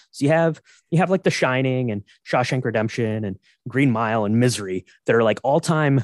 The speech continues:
movie classics, beautiful films, it just,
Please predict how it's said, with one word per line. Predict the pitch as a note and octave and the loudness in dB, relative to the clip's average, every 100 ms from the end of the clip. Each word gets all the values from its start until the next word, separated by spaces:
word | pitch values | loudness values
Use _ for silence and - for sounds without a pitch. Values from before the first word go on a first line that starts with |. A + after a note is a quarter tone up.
| - | 0
movie | B2 G#2+ G2 | -2 0 -6
classics, | - D#3 D#3+ - D3 - - - G#2+ | -6 -4 -2 0 -2 -4 -14 -16 -12
beautiful | C3 E3+ D#3+ D#3+ | 0 2 2 0
films, | - D3+ C#3+ C3+ C#3 C3 - _ _ _ _ _ - | 0 0 2 2 0 -4 -10 _ _ _ _ _ -14
it | - - C3 | -14 -8 -6
just, | A#2+ D#3 | -2 -2